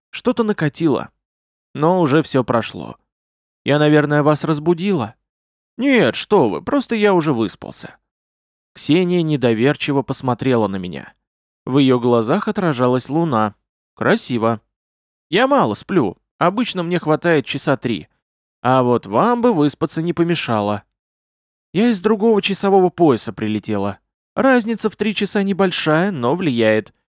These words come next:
Не могу уснуть". "Вы расстроены произошедшим с детьми?"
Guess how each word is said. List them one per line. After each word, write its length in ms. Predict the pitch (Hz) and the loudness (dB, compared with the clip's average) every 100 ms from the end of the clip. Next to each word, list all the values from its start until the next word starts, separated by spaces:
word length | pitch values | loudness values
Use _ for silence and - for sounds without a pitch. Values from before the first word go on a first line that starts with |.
| _ | _
Не 100 | 247 | -4
могу 320 | 262 233 160 | -2 0 2
уснуть". 440 | 143 - 110 80 - _ _ _ _ _ _ _ _ | 0 -2 -8 -10 -12 _ _ _ _ _ _ _ _
"Вы 200 | 113 123 | 0 2
расстроены 680 | 135 - - 156 165 160 151 | 2 0 -4 0 0 0 -2
произошедшим 720 | 147 143 143 165 170 - 156 | -2 0 0 -2 -4 -4 -6
с 60 | |
детьми?" 440 | 123 160 208 254 | -4 -6 -4 -8